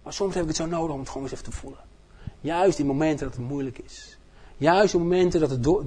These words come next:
dat het do-, dat het donker is. Juist in momenten dat je gevoel hebt dat je windkracht tien tegen hebt. Om dan te zeggen dat God zegt, "Ik hou van jou."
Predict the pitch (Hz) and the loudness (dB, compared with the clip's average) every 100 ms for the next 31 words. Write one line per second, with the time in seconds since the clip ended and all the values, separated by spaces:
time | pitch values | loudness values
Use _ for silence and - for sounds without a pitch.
0 | - 135 127 151 - - 123 120 117 170 | -4 -4 -2 -2 -4 -8 -8 -2 4 4
1 | - - - - - - - - - 139 | 4 -2 -4 -6 -8 -8 -10 -16 -2 4
2 | 185 208 196 165 170 185 170 156 147 - | 6 6 4 2 4 4 2 0 -4 -6
3 | - 180 170 151 135 131 156 151 135 156 | 0 4 4 4 0 2 2 2 -2 -2
4 | 131 165 185 - - - - - - - | 0 -2 -2 -6 -12 -16 -20 -20 -20 -20
5 | - - - 143 156 151 139 135 127 117 | -20 -20 -12 -2 0 0 -2 -4 -6 -8
6 | - 147 - 107 - 175 - - - | -8 -10 -10 -12 -14 -16 -16 -20 -20